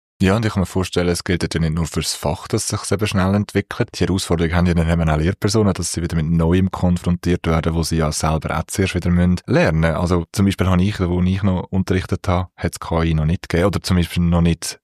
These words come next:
zur freien Verfügung. Also da hätte ich mich ja völlig müssen,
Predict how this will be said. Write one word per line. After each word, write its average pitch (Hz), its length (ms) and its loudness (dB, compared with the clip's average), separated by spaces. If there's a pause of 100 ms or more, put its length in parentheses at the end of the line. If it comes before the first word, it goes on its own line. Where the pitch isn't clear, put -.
zur 87 160 0
freien 85 400 2
Verfügung. 92 580 0
Also 80 260 -4
da 82 140 -2
hätte - 160 -4
ich - 60 -6
mich 78 180 -2
ja 76 80 0
völlig 87 380 0
müssen, 90 340 2